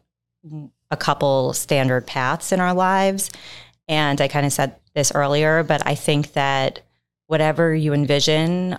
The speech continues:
of your life and your career path, just throw it out the window and just go with things as they come to you.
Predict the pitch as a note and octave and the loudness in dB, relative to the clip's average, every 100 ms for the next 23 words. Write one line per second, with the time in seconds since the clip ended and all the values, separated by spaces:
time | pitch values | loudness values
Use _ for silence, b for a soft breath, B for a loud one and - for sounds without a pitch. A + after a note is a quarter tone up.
0 | - D3+ C#3+ C#3 C#3 C#3 C3+ C3 C3 - | -4 -4 -2 -2 0 0 -2 -2 -4 -8
1 | - C#3 C#3+ F3 - - D3 C#3 C3 - | -4 -2 0 -2 -8 -8 -4 -2 -2 -2
2 | C#3 D3+ D#3+ F#3 F3+ G3+ - - _ _ | -2 -2 -2 -2 0 -2 -8 -20 _ _
3 | _ _ _ _ _ - E3 - E3 D#3 | _ _ _ _ _ -4 -2 0 2 2
4 | C#3+ C#3+ C3 C3+ D3 F3 F#3+ G3 G3 - | 2 0 -2 0 0 2 2 2 0 -2
5 | - D#3 D3 D3 C#3 D3 D3+ - C#3+ C#3+ | -2 -2 0 -2 -2 -2 -2 -2 0 2
6 | D3+ D3 - - D#3+ D3 C#3+ C#3 C3+ C3+ | 0 0 -6 -4 0 0 0 0 0 -2
7 | C3+ B2+ C#3 C3+ - E3+ F#3 F#3+ G#3 | -2 -2 -2 -2 -2 0 0 0 -2